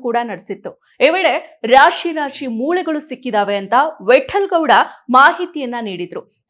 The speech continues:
ಅಷ್ಟೇ ಅಲ್ಲದೆ ಮಗುವಿನ ಎಲುಬೂ ಕೂಡ ಸಿಕ್ಕಿದೆ, ಆ ಸ್ಥಳದಲ್ಲಿ ವಾಮಾಚಾರಕ್ಕೆ ಬಳಸೋ ಕೆಲವು ವಸ್ತುಗಳು ಕೂಡ ಪತ್ತೆ ಆಗಿದಾವೆ ಅಂತ ಹೇಳಿದ್ರು. ಈ ಹೇಳಿಕೆ ವ್ಯಾಪಕ ಸಂಚಲನವನ್ನ ಸೃಷ್ಟಿ ಮಾಡಿತ್ತು.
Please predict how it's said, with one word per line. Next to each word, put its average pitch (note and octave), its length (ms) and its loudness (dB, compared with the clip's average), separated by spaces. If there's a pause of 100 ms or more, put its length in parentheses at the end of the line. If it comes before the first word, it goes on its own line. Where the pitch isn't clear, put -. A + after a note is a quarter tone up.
ಅಷ್ಟೇ A3 280 0
ಅಲ್ಲದೆ C#4+ 240 2 (400)
ಮಗುವಿನ C#4+ 440 2 (200)
ಎಲುಬೂ C4+ 260 0 (140)
ಕೂಡ F4+ 140 2 (140)
ಸಿಕ್ಕಿದೆ, C4 380 -6 (300)
ಆ - 20 8 (100)
ಸ್ಥಳದಲ್ಲಿ A#3 540 -6 (160)
ವಾಮಾಚಾರಕ್ಕೆ A#3 720 0
ಬಳಸೋ A3 260 -2 (380)
ಕೆಲವು C#4+ 220 4 (120)
ವಸ್ತುಗಳು D#4+ 440 -4 (100)
ಕೂಡ C#4 140 -2 (180)
ಪತ್ತೆ D#4 340 -2
ಆಗಿದಾವೆ G#3 460 -6
ಅಂತ F3+ 120 -10 (120)
ಹೇಳಿದ್ರು. F3 340 -12 (340)
ಈ F4 40 0 (100)
ಹೇಳಿಕೆ F4+ 440 -2 (440)
ವ್ಯಾಪಕ D#4 380 4 (180)
ಸಂಚಲನವನ್ನ E4+ 720 -4 (160)
ಸೃಷ್ಟಿ G3+ 380 -12
ಮಾಡಿತ್ತು. F#3 340 -12